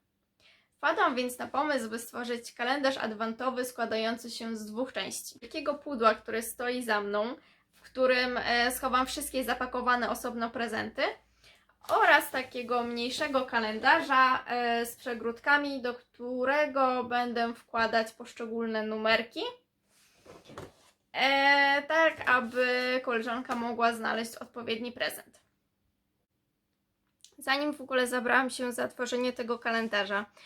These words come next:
przy okazji wizyt w sklepach czy przeglądania stron internetowych, od razu szukałam rzeczy, które mogłyby być prezentami.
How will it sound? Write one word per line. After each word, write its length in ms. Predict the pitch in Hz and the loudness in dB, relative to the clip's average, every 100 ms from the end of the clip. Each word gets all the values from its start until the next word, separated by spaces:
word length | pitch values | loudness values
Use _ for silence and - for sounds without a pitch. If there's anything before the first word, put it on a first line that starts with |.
| - _ | -20 _
przy 160 | - 247 | 0 0
okazji 640 | 240 254 240 254 247 214 _ - | 4 2 2 0 0 -2 _ -8
wizyt 540 | 254 262 262 233 220 285 - | -4 -4 0 -2 -2 -10 -8
w 260 | 226 226 226 | -2 0 0
sklepach 600 | - 247 233 285 - 262 | -4 0 2 2 2 -2
czy 140 | - 233 | -4 -8
przeglądania 580 | 247 233 233 247 247 | -6 -4 0 0 0
stron 260 | 247 240 240 | -2 -2 -2
internetowych, 800 | 226 247 233 226 226 202 220 247 _ - - | -2 -4 -4 -4 -2 -2 -2 -4 _ -20 -4
od 140 | 240 254 | 0 6
razu 280 | 285 269 | 6 4
szukałam 420 | 277 262 247 247 247 | 0 0 2 2 2
rzeczy, 240 | 247 254 | 0 -2
które 220 | 254 240 | -6 -2
mogłyby 460 | 240 240 240 220 226 | 0 2 2 0 -2
być 360 | 226 226 - | -2 -2 -6
prezentami. 800 | - 240 247 247 233 196 202 233 | -6 -4 -2 -2 2 2 2 -6